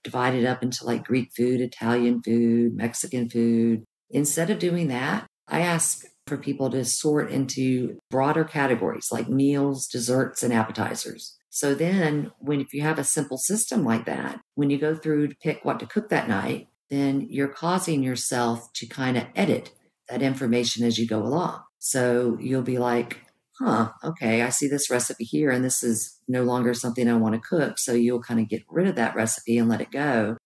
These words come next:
And you'll also find your favorites that are the most relevant to your current self, and you may even end up putting those toward the front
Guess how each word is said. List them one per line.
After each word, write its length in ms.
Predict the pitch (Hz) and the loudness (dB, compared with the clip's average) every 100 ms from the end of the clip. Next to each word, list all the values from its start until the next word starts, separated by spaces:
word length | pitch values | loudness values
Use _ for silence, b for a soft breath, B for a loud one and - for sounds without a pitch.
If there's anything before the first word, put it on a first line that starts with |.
| _ | _
And 320 | 120 120 117 | 0 2 4
you'll 140 | 120 120 | 2 0
also 320 | 135 - 135 | 0 0 -2
find 320 | 120 123 117 | -2 2 2
your 100 | 110 | 2
favorites 680 | 107 147 185 - 110 110 - | 0 0 2 0 -2 -2 -2
that 140 | 117 | 2
are 120 | 117 | 2
the 80 | 113 | 2
most 320 | 110 117 113 | 2 2 0
relevant 520 | 117 123 127 117 117 - | 0 0 0 0 -2 -2
to 100 | 117 | -2
your 120 | 110 | -2
current 340 | 113 123 110 | -2 -2 0
self, 420 | - 120 104 123 - _ _ _ | 0 0 2 0 -4 _ _ _
and 140 | 123 123 | -2 0
you 80 | |
may 160 | 123 120 | 2 2
even 240 | 120 120 | 2 4
end 120 | 117 113 | 2 2
up 180 | - - | -2 -6
putting 240 | 123 123 | -2 0
those 400 | 131 156 160 117 | 0 2 2 0
toward 260 | - 120 110 | -2 -2 -2
the 60 | |
front 460 | 101 - 98 - - | -2 -4 -2 -2 -6